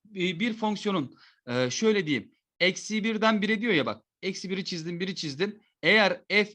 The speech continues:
eksi g'yi soruyorsa, büyükten küçüğü çıkart diyorsa bana aslında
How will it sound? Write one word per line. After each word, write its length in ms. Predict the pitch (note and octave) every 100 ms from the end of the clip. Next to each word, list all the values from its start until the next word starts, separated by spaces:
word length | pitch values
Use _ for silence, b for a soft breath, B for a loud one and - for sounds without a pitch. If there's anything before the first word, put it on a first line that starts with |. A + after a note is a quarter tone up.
| -
eksi 320 | E3+ D#3+ F#3
g'yi 180 | E3+ F3+
soruyorsa, 580 | E3+ D3 C#3+ C3 G2+ A#2
büyükten 420 | F3+ F3+ F#3 F3+
küçüğü 260 | F3+ D#3+ F#3+
çıkart 400 | - E3+ D#3+ F3
diyorsa 420 | E3 D#3 F3 F#3 B -
bana 220 | F#3 G#3+
aslında 640 | G3+ G3+ F#3+ F#3 G3+ A3